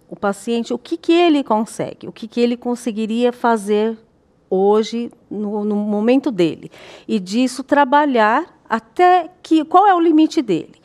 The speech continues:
Nós não podemos trazer toda a teoria que is-,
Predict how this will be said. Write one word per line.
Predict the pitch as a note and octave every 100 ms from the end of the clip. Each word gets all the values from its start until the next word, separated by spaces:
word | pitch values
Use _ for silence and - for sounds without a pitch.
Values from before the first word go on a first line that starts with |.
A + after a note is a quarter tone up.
| - - - -
Nós | A#3+ B3
não | C4
podemos | C4+ C4 D#4 D#4
trazer | E4 C#4+ C4 C4+ - _
toda | - D#4+ F4 D#4+
a | E4
teoria | D#4+ D4 C#4 C4 C4 C4+ D4 D4 _ _ -
que | C4+ C4 A#3 A3
is-, | A#3+